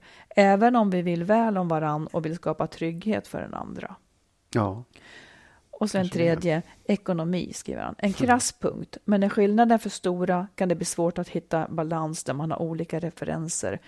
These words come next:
Speaker 1: för vad saker får kosta.
Speaker 2: Ja.
Speaker 1: Och det tror jag också. Och han skilde sig alltså och berättar om det. Eh, och han, apropå att sakna sin partner,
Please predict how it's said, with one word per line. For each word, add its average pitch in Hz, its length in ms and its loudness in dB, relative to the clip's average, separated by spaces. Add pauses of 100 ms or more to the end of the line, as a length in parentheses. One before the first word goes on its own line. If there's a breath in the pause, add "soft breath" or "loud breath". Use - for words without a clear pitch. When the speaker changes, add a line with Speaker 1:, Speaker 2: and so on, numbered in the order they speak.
(140 soft breath)
Speaker 1:
för - 120 -8
vad - 120 -8
saker - 360 -8
får - 120 -14
kosta. - 480 -12
Speaker 2:
Ja. 117 60 -10 (960 loud breath)
Speaker 1:
Och 190 100 -4
det 185 80 -2
tror - 200 -6
jag - 80 -2
också. - 300 -6
Och - 280 -4
han 269 180 2
skilde 196 460 0
sig - 140 -4
alltså 147 260 -2
och 156 80 -2
berättar 165 420 -2
om 156 220 -4
det. 202 320 -2 (580 loud breath)
Eh, 165 440 0 (540)
och 226 260 4
han, 269 400 0
apropå 208 400 2
att 180 100 2
sakna 185 640 0
sin 185 180 -6
partner, 165 720 0